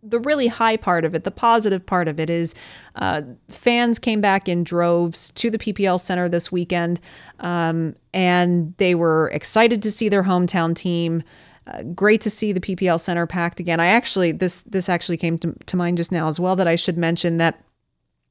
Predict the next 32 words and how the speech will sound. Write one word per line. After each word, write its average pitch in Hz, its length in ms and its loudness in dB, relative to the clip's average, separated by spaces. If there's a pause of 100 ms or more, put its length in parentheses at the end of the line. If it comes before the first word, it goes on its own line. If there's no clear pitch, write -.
(380)
the 175 520 0
opening 202 440 4
weekend 180 440 0
was 170 160 0
preceded 214 840 2
on 170 220 -2
Friday 277 420 -2
night. 170 380 -2 (420)
Uh, - 140 -8
fans 240 320 0
really 202 220 2
got 165 160 2
a 151 100 2
full 196 320 -2
slate 180 460 0
of, 156 320 -2
of 156 200 -2
things, 160 540 -4 (100)
uh, 160 140 -2
this 156 220 -4
weekend 170 240 -2
at 160 80 -6
P - 120 -6
P 170 140 -4
L 170 100 2
Center. 170 280 0
On 175 160 0
Friday 226 400 4
night, 190 280 0
the 170 240 0
My 185 380 4
Y 175 640 2